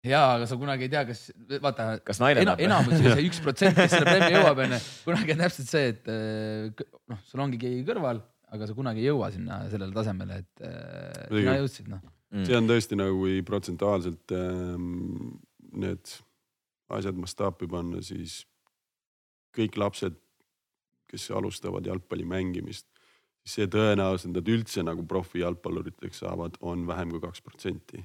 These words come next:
Speaker 1: Väga
Speaker 3: See on esimene nagu see, et vähem kui kaks protsenti saavad üldse profideks, noh, mis iganes liigad võtad selles, et sama on nagu Eestis, äh,
Speaker 1: Mhm.
Speaker 3: see profiliiga, see kuulub ka sinna sisse ja sealt siis, äh,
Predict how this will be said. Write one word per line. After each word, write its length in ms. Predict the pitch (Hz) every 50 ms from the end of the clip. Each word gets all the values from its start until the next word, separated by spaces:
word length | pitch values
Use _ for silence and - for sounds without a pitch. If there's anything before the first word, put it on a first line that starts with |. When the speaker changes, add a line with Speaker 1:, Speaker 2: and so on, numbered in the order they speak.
| _
Speaker 1:
Väga 220 | _ 82 87 - -
Speaker 3:
See 140 | - - 95
on 80 | 95 -
esimene 540 | - 113 101 - 110 92 90 87 85 87 85
nagu 300 | 85 85 82 82 82 87
see, 220 | 87 104 98 87 92 101 101 - - - - - _ _ _ _
et 160 | - 76 _
vähem 240 | - 107 107 117 98
kui 80 | 95 92
kaks 220 | 92 101 98 - _
protsenti 460 | - 87 - - 98 90 80 - -
saavad 240 | 87 82 82 82 90
üldse 180 | 82 - -
profideks, 520 | 85 - 92 87 - - 85 - 85 - -
noh, 100 | 82 - _ _ -
mis 400 | - 85 85 85 87 85 80 -
iganes 300 | 87 90 85 82 78 78
liigad 240 | 90 90 85 82 78 90
võtad 240 | 85 - 90 82
selles, 300 | - - 82 85 82 -
et 100 | 87 85
sama 320 | - - 85 82 80 82 82
on 80 | 82
nagu 220 | 82 82 101 90 90
Eestis, 320 | 92 87 - - 90 - -
äh, 80 | 90 87 85 85 85 87 85 85 -
Speaker 1:
Mhm. 100 | 113 113
Speaker 3:
see 120 | 131 -
profiliiga, 580 | 78 - 90 87 - 92 85 82 80 87 87 85 82 _ - - _ _ _ _ _ _ _ _ _ _ _ _ _ _ _ -
see 60 | 104
kuulub 300 | 82 98 95 92 90 82
ka 80 | - 101
sinna 260 | 98 110 107 104 98
sisse 440 | 92 98 90 - - 95 92 104 - _
ja 160 | - 107 101
sealt 320 | 95 - 123 113 110 104 90
siis, 260 | - 104 95 - -
äh, 720 | - 101 95 98 95 95 92 92 92 92 92 92 92 92